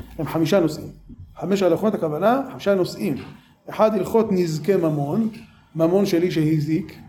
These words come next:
וזה מה שנתחיל בלי נדר היום. הדבר השני זה הלכות גניבה.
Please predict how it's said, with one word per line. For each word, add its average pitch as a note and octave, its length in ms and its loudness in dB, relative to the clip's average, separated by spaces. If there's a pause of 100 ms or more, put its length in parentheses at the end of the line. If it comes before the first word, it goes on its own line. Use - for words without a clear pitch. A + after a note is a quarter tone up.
(340)
וזה D3+ 180 2
מה F3 80 2
שנתחיל E3+ 340 0
בלי F3 200 0
נדר D#3+ 260 2
היום. C3+ 280 -4 (380)
הדבר E3+ 200 2
השני G3+ 340 2
זה F3+ 80 2
הלכות E3+ 320 2
גניבה. D#3 380 2